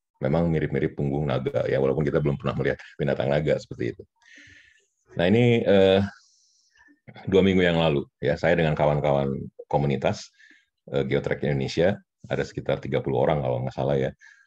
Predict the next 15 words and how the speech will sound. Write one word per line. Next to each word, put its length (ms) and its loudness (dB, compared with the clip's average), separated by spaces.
berangkat 320 -2
ke 80 -8
sana 480 -2
untuk 240 -6
melihat, 400 -2
eh, 320 -4
bagaimana 320 0
sih 160 0
Ciletuh 320 0
itu, 160 -2
yang 160 2
dikenal 240 0
sebagai 320 -2
Olisostrom 800 -6
Kunti. 400 -8